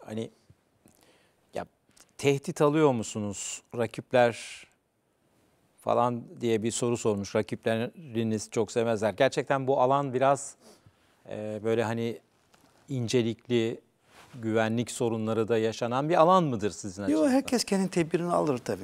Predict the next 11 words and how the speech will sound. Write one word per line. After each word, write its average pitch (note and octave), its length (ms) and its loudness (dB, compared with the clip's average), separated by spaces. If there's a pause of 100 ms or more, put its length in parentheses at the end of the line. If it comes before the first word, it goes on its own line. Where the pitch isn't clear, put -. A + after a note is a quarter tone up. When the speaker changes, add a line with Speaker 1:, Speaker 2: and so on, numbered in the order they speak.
(120)
Speaker 2:
Devletiz-, A#2+ 600 0
devletimiz C3+ 560 0
de F#2+ 220 -6
bizim B2+ 480 -6
için G2+ 200 -10
tedbirlerimizi G2 760 -6
alıyor. F#2 400 -10 (120)
Yani G#2 220 -10
onda A2 140 -14
problem A#2 480 -8
yok. A2+ 180 -8